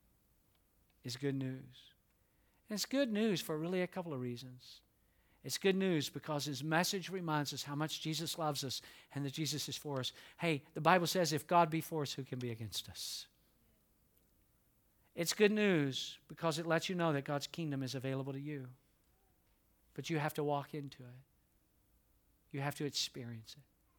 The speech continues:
Jesus said, "It's among you even now." God is not there. God is here. The kingdom is not off in a distant, faraway place. It is among us.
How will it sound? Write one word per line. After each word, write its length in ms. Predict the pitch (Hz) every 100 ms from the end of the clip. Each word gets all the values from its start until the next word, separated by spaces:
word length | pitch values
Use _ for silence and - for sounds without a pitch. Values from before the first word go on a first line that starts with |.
| _ _ _ _ _ _
Jesus 320 | - 156 135
said, 320 | - 131 123 120 _ _ _ _ _ _ _ _ -
"It's 200 | 147 -
among 300 | 147 143 143
you 160 | 123
even 240 | 120 117 117
now." 320 | 113 117 117 _ _ _ _ _ _ _ _ _ _ _ _
God 240 | - 160 175
is 160 | 165
not 300 | 180 165 147 139 - _ _ _ -
there. 460 | 151 147 113 98 101 _ _ _ _ _ _ _ _ _
God 220 | - 139 135
is 160 | 120
here. 340 | - 113 101 107 _ _ _ _ _ - -
The 80 | -
kingdom 380 | 143 214 226 208
is 140 | 170
not 160 | 185 170
off 240 | 170 151
in 80 | 151
a 60 | 143
distant, 340 | 156 - 151
faraway 400 | - 160 156 151
place. 640 | 147 165 143 123 113 - - _ _ _ _ _ _ _ _ _ -
It 120 | 131
is 100 | 131
among 400 | 135 131 127 123
us. 460 | 117 117 - -